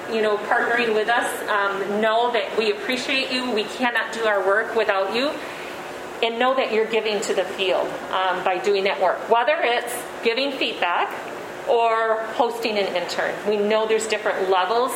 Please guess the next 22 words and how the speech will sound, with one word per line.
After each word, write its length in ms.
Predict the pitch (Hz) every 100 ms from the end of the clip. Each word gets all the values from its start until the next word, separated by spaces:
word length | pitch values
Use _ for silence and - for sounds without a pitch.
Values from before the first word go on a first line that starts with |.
| -
um, 320 | 202 190 180
of 480 | 190 180 175 - -
effort 340 | 214 277 277
that 140 | 269 269
that 160 | 254
requires, 480 | 247 240 262 247 254 -
but 140 | 208
we 120 | 196 208
hope 300 | 214 202 208
that 220 | 196 -
it's 140 | 196 -
beneficial 580 | 190 190 190 180 196 185
for 200 | 190 170
all 240 | 165 175
of 80 | 170
us. 160 | - - - - - -
And 280 | 269 254 247 247 - - -
if 180 | 269 -
you 160 | 269 285
go 380 | - 240 370
to, 1200 | 370 330 269 240 247 247 - - - - - - 214
um, 440 | 208 196 190 190